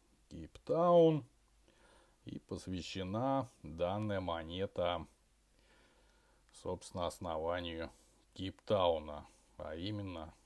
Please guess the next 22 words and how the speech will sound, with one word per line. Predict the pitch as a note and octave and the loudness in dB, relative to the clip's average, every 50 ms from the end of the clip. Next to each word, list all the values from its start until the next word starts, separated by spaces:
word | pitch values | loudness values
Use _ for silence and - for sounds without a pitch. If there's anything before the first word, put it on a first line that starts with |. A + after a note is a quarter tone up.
| _ _ _ _ _ | _ _ _ _ _
трёхсотлетию | - - - D#2 - - - F#2 - - G2 G2 G2+ F#2+ F2+ - - E2+ D#2+ D#2 D2 - - - _ _ - | -14 -12 -12 -12 -10 -6 -6 -6 -6 -4 -4 -2 -2 -2 -4 -4 -8 -12 -10 -10 -10 -12 -14 -20 _ _ -20
с | - _ | -16 _
момента | E2 D#2+ D#2+ E2 F2 G2 G2+ G2+ F2+ - E2 | -14 -12 -10 -8 -6 -6 -6 -6 -6 -8 -10
данного | D#2 D#2 E2 E2 E2 E2 E2 D#2+ D#2+ D#2 D2+ D#2 D#2 - - _ _ _ _ - _ - - - - - _ | -10 -4 -4 -2 -2 -2 -4 -4 -4 -4 -4 -4 -6 -8 -12 _ _ _ _ -20 _ -20 -20 -20 -20 -20 _
события. | - - - A2 A2+ A#2 B2+ C3+ B2 G#2 - - E2+ F2 | -14 0 2 4 4 4 4 4 2 2 0 -4 -8 -4
О | A2 E3 G3+ F3+ | -2 -2 -2 -2
данной | C3 A#2+ C#3+ D3 C#3+ C3+ B2 A2+ | 4 6 6 6 6 6 2 2
монете | A2 G#2+ A2 A#2 A#2+ B2+ C3+ C3 A2+ - - F2+ | 2 2 2 2 2 2 2 0 -2 -2 -4 -6
я | F2+ F2 F2+ G2 F#2+ F2 E2+ - - _ _ _ _ _ | -4 -4 -2 0 0 -2 -2 -6 -10 _ _ _ _ _
тоже | - F#2+ F2+ E2 E2 D#2+ | -8 -6 -6 -4 -6 -8
в | - - | -10 -6
прошлом | _ G#2 G2 F#2 E2 - - F2 E2 D#2+ E2 | _ -4 -2 -2 -4 -6 -6 -10 -10 -8 -8
уже | D#2+ E2 E2 E2+ E2 D#2+ D#2 - _ _ - | -10 -8 -6 -6 -6 -6 -6 -12 _ _ -16
делал | - D2 D#2+ E2+ F#2+ C3 E3+ G3 F#3+ F3+ E3+ E3+ | -14 -12 -12 -6 -2 0 0 2 4 8 8 8
обзор. | E3 D3+ C#3+ C3 C3 C#3+ D3 D3 C#3 A#2 | 8 8 2 0 0 4 4 4 4 2
Ссылка | - - - - G#2 F#2+ F2 - - - | -2 -10 -6 -4 -4 -4 -4 -6 -8 -10
также | - _ - F#2+ F#2 F2 E2 D#2+ D#2+ D#2+ | -8 _ -4 -2 -2 -2 -4 -6 -8 -10
будет | D#2+ D#2+ E2+ D#2+ D#2+ D#2 - - | -10 -10 -10 -10 -10 -10 -12 -12
в | D2 E2+ | -16 -18
описании. | - _ F#2 D#2 - - A2 A#2 C#3+ E3 F3+ F3+ F3 E3 D#3 C#3 | -16 _ -18 -16 -8 -4 0 4 4 6 6 4 4 0 -2 -2
Кому | - - E2+ E2+ E2 E2+ E2+ E2 | -2 -4 -4 -4 -4 -6 -6 -6
интересно, | D#2+ D#2+ D2+ - E2+ E2+ E2 E2 D#2+ D#2 - - - D#2+ D#2 - | -8 -10 -10 -10 -8 -6 -4 -4 -4 -4 -6 -8 -12 -12 -14 -14